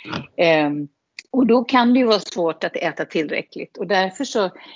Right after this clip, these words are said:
Speaker 2: är det här vanligaste idrotter där man har väldigt stora träningsmängder, som i uthållighetsidrott. Men även i idrotter där man fokuserar på kroppsvikt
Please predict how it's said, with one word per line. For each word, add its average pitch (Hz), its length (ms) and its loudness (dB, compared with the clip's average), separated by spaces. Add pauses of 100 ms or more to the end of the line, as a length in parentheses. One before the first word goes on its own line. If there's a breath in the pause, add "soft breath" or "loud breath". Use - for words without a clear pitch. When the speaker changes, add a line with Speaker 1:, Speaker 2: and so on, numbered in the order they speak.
Speaker 2:
är 208 120 0
det 202 60 2
här 175 180 0
vanligaste 175 680 -2
idrotter 160 600 -4
där 170 140 -6
man 170 140 -4
har 156 120 -2
väldigt 156 380 -2
stora 160 480 -4
träningsmängder, 185 1120 -2
som 190 340 -4
i 180 100 -2
uthållighetsidrott. 147 1000 -6 (760 loud breath)
Men 202 280 2 (160)
även 202 480 4
i 240 80 4
idrotter 185 720 0
där 170 180 -2
man 165 160 -4
fokuserar 151 840 -2
på - 220 -10
kroppsvikt - 760 -10